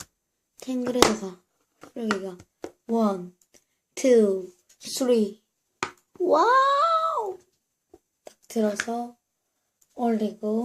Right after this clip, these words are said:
내리고. 이거는 아이클레이 없이 마블링 있게 만들 수 있어요. 아이클레이는 필요가 없습니다. 네, 일단 마치고요. 어, 전 영상에서 제발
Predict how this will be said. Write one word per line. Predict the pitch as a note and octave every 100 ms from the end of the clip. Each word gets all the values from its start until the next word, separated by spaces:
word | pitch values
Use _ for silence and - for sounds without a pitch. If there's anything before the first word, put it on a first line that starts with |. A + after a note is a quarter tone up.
| C4
내리고. | A#3 G3+ F#3 F3 - _ _ - _ - - - - - - - _ _ _
이거는 | B3 A#3+
아이클레이 | A#3+ E4 F4 F4+ F4 C#4+
없이 | A3 - A#3 A3
마블링 | G3+ G3+ A#3 A#3+
있게 | A3 G#3+ - G3+ G3+ - - - - _
만들 | G#3+ G#3+ A3
수 | - A#3
있어요. | G#3+ A3 - - G#3+ A3 A#3 - - - - _ -
아이클레이는 | - B3 C4+ B3 A3 G#3 B3 -
필요가 | - B3 - - _ - - -
없습니다. | F#4+ F#4 - A3+ G3+ - _ - - - - - _ -
네, | B3+
일단 | B3+ C#4
마치고요. | B3 A#3+ - D4 C#4 A#3+ A#3 B3 C4+ D4 _ _ _ -
어, | B3+ C#4 C#4+ D#4 D4+ D#4+
전 | - D4 E4
영상에서 | E4+ D4 D4+ C#4+ C#4+ C#4+ C4 C4
제발 | B3+ A#3 A#3 A#3 C#4